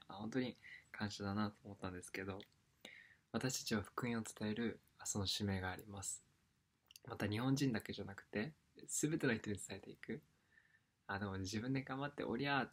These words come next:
と<laughs>やると結構大変なんですけど、本当に聖霊様が導くとき、聖霊様が開かれるとき、私たちは頑張ったり力んだりしなくて、自然に伝えることができるんですね。なので、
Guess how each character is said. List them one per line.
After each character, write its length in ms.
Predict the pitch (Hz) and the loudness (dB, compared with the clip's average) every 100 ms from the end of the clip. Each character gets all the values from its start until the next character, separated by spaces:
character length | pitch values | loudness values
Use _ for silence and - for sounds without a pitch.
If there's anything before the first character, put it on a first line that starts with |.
| - | -8
と 160 | - - - - 147 - | -8 -2 0 0 -2 -4
<laughs> 520 | - - - 214 - | -18 -10 -4 -2 2
や 100 | 104 | 2
る 60 | |
と 80 | 98 | 2
結 140 | 110 - | 0 0
構 100 | 98 | 0
大 180 | 107 | 2
変 180 | 110 120 | 0 0
な 100 | 117 | 0
ん 60 | 98 | 0
で 80 | - | -4
す 80 | - | -10
け 100 | 90 | -8
ど、 220 | 95 - _ _ _ - | -8 -10 _ _ _ -10
本 100 | 127 | -2
当 80 | 131 | 0
に 100 | 131 | 0
聖 200 | - 131 | 0 2
霊 100 | 139 | 2
様 300 | 147 147 110 | 2 2 2
が 200 | - - _ _ _ - | -2 -14 _ _ _ -8
導 260 | 104 - | -4 -4
く 120 | - - | -4 -8
と 120 | 107 | -6
き、 240 | - 170 _ _ _ _ - | -4 -6 _ _ _ _ -4
聖 60 | 113 | 0
霊 80 | 110 | 2
様 300 | 110 123 117 | 0 -4 -2
が 320 | 127 110 - - - | -2 -2 -4 -14 -6
開 120 | 101 98 | -2 2
か 120 | 117 | 2
れ 80 | 110 | 2
る 80 | |
と 80 | 101 - | 0 -6
き、 160 | - - _ | -16 -16 _
私 220 | 104 110 | 2 2
た 80 | 110 | 2
ち 100 | 101 | 0
は 160 | 92 - | -2 -4
頑 180 | - 101 | -6 -4
張 80 | 120 | -4
っ 60 | - | -2
た 100 | 95 | -6
り 100 | 92 | -6
力 240 | - 127 | -4 -2
ん 40 | 117 | -2
だ 60 | |
り 80 | 92 | -4
し 100 | - | -6
な 80 | 92 | -8
く 80 | - | -10
て、 200 | - 117 _ _ - | -14 -16 _ _ -2
自 140 | 107 | 0
然 180 | 113 131 | 2 0
に 80 | 117 | -4
伝 220 | - 107 | 0 2
え 20 | |
る 60 | 104 | 2
こ 80 | |
と 100 | 98 | 0
が 80 | 98 | -6
で 100 | 104 | -8
き 140 | - 101 | -8 -6
る 100 | 95 | -8
ん 40 | |
で 100 | - | -12
す 140 | - | -10
ね。 240 | 104 101 - _ _ _ _ _ _ _ _ - | -6 -6 -8 _ _ _ _ _ _ _ _ -4
な 80 | 104 | -2
の 120 | 95 | 0
で、 360 | 92 95 90 | 0 -2 -4